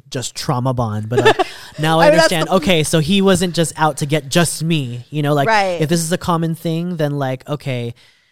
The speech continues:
Speaker 1: men need to grow the fuck up. <laughs> Or, like,
Speaker 2: Right.
Speaker 1: or if you're this type of person, sorry, not to just single out men, but if you're the type of person that ghosts with lack of
Speaker 2: Women
Speaker 1: communication
Speaker 2: do it
Speaker 1: and
Speaker 2: too.
Speaker 1: leading people on, like, if you're that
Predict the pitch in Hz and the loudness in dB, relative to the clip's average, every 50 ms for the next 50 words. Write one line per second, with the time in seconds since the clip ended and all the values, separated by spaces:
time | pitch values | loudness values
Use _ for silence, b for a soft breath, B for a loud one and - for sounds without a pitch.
0 | b b _ _ 120 139 156 156 165 165 160 - 151 131 - 143 143 151 - - | b b _ _ -6 -2 -2 0 0 0 0 0 -2 0 0 0 0 0 0 -2
1 | 170 147 - - 139 120 107 101 _ _ _ _ _ _ _ _ _ _ _ _ | -2 -2 -2 -2 -4 -4 -4 -6 _ _ _ _ _ _ _ _ _ _ _ _
2 | _ _ _ _ _ _ _ _ _ _ _ _ - 214 - - 262 247 - - | _ _ _ _ _ _ _ _ _ _ _ _ 0 0 2 4 4 4 4 4
3 | 240 226 226 185 - 185 175 180 180 180 175 180 160 135 139 110 - - 190 190 | 2 2 2 0 -2 0 2 4 4 4 2 2 -2 -6 -8 -8 -2 2 4 4
4 | 196 180 202 - - 190 202 202 202 - 208 190 180 170 - 180 175 170 - 170 | 4 4 2 0 2 0 2 2 2 0 0 -2 -2 0 -2 -2 -2 -2 -4 -6
5 | 170 165 - 156 143 143 147 147 151 151 147 151 - - 151 143 143 143 139 135 | -6 -4 -2 -2 -2 -2 -2 -4 -4 -4 -4 -6 -6 -4 -6 -4 -2 -2 0 -2
6 | 127 95 123 131 127 123 120 117 127 131 135 135 - 170 165 170 - 165 156 147 | -2 -4 -6 -6 -4 -4 -4 -4 -6 -6 -6 -6 -6 -6 -6 -6 -6 -6 -6 -6
7 | 156 - - 156 147 - 147 143 131 123 113 110 117 120 143 175 - - - - | -8 -8 -6 -6 -6 -6 -6 -8 -8 -8 -8 -10 -8 -6 -6 -6 -6 -8 -12 -10
8 | - - - b b b b b b b b 120 131 131 - - - 120 131 123 | -12 -14 -14 b b b b b b b b -8 -8 -6 -8 -8 -12 -10 -8 -6
9 | 127 - 135 - - 147 143 135 127 285 370 - - 762 156 151 359 392 370 359 | -6 -8 -8 -10 -8 -8 -8 -6 -2 0 2 4 4 2 4 2 2 2 2 -2
10 | - - 392 160 - 156 156 165 170 170 175 165 - - 175 - 160 151 147 143 | -4 -4 0 2 2 4 4 2 2 2 0 -2 -2 -4 -4 -2 -2 -2 0 0
11 | 147 156 165 156 147 139 143 143 - - 156 170 170 156 156 165 156 - | -2 -2 -2 -4 -6 -6 -6 -8 -6 -4 -2 -2 0 0 0 -2 -2 -4